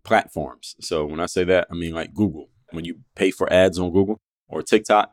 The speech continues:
you pay for ads there, or Meta, which is Facebook and Instagram ads,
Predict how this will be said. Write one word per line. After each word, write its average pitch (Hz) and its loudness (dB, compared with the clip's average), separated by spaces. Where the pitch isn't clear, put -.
you 104 -16
pay 87 0
for 76 -2
ads 92 2
there, 95 2
or 80 -2
Meta, 101 2
which 82 -6
is - -12
Facebook 95 0
and 85 -4
Instagram 95 -4
ads, 98 -4